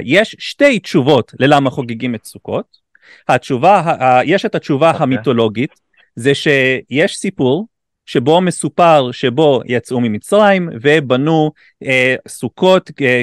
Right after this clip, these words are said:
Speaker 1: כי עכשיו הם נודדים במדבר לכיוון ארץ ישראל. עכשיו, יש גם את התשובה שמבוססת על היסטוריה וארכיאולוגיה וחקר המקרא, שבא ואומר שזה היה חג אחר לא קשור, שהתחבר יחד עם מיתוס אחר שהתחיל להתגבש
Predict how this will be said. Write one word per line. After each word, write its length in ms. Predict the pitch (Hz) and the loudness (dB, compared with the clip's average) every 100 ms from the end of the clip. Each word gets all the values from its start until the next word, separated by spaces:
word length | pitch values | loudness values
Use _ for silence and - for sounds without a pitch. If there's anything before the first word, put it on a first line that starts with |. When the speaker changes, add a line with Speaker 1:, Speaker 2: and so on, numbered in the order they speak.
| - | -2
Speaker 1:
כי 180 | 131 127 | 0 2
עכשיו 400 | 127 - 151 135 | 2 2 0 2
הם 80 | |
נודדים 400 | 127 117 120 156 | 0 -2 0 0
במדבר 540 | 143 123 127 143 190 185 | 0 -2 -2 2 4 4
לכיוון 520 | 127 139 120 139 131 - _ | 0 -4 -2 -2 -2 -8 _
ארץ 220 | 127 117 - | -4 -4 -6
ישראל. 380 | - 123 196 240 _ _ | -8 -2 0 -2 _ _
עכשיו, 300 | _ - 135 110 | _ -2 -2 0
יש 300 | 135 190 160 | 0 0 0
גם 240 | 147 151 | 0 2
את 120 | 143 | 0
התשובה 400 | 165 - 123 143 | -4 -6 0 0
שמבוססת 720 | 147 127 113 113 147 139 131 120 | 0 -2 -4 -4 -2 -2 -2 -2
על 100 | 110 | -4
היסטוריה 460 | - 135 139 131 117 | -4 0 2 2 2
וארכיאולוגיה 640 | 117 110 110 127 120 113 | 0 0 -2 0 0 -2
וחקר 340 | 107 123 113 117 | -4 -6 -6 -6
המקרא, 420 | 127 131 214 196 - - _ - - | -6 -2 0 0 -2 -10 _ -18 -6
שבא 240 | - 139 139 | 0 2 2
ואומר 340 | 151 175 185 160 - _ | 2 4 2 0 -10 _
שזה 360 | - 123 127 143 | -6 -2 2 2
היה 320 | 156 170 151 - | 2 2 2 -2
חג 260 | - 160 147 | 0 0 0
אחר 320 | 123 - 160 | -4 0 0
לא 240 | 123 190 254 | 2 0 0
קשור, 460 | 220 - 123 160 220 | -4 0 0 0 -4
שהתחבר 640 | - 131 - 139 135 190 151 | -6 -6 -2 -2 0 0 2
יחד 320 | 170 165 160 | 0 0 -4
עם 140 | 147 151 | -4 -6
מיתוס 320 | 175 180 190 | -4 -4 -6
אחר 340 | - 240 214 | -2 -2 -2
שהתחיל 340 | 202 151 - 165 | -2 -6 -2 -2
להתגבש 580 | 143 147 151 196 - | 0 -2 0 -2 -4